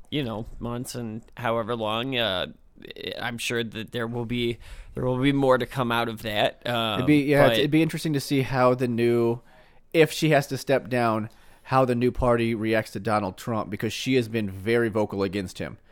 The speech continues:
Speaker 2: and
Speaker 1: Yeah.
Speaker 2: and so has obviously the mayor of London, um, Sadiq, whatever his name is. Um,
Speaker 1: Right.
Speaker 2: So it'd be interesting to see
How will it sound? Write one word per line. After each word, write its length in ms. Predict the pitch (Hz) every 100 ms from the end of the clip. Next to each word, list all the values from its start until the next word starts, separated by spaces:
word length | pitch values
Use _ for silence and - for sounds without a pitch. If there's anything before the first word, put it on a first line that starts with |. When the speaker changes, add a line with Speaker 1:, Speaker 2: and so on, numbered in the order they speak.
| - - - _
Speaker 2:
and 600 | 107 104 101 98 95 110
Speaker 1:
Yeah. 300 | - 117 113 120
Speaker 2:
and 160 | 110
so 220 | - 131
has 400 | 120 123 110 104 -
obviously 600 | 110 104 104 - 104 101
the 260 | 95 98
mayor 300 | 95 107 104
of 100 | 98
London, 420 | 104 113 95 92 - - - - - - - _ - -
um, 600 | 110 110 98 85 78 80 - 220 - - - - 95
Sadiq, 720 | 107 - - 107 104 104 - -
whatever 260 | 107 98
his 120 | 92
name 200 | 92 90
is. 240 | 92 90 - - - - - _ -
Um, 640 | 110 107 101 101 98 95
Speaker 1:
Right. 300 | 117 113 - - 107 104 - - _ _ - -
Speaker 2:
So 340 | - 139 131
it'd 180 | 123 127
be 120 | 151
interesting 400 | 165 170 160 160
to 80 | 143
see 400 | - 147 139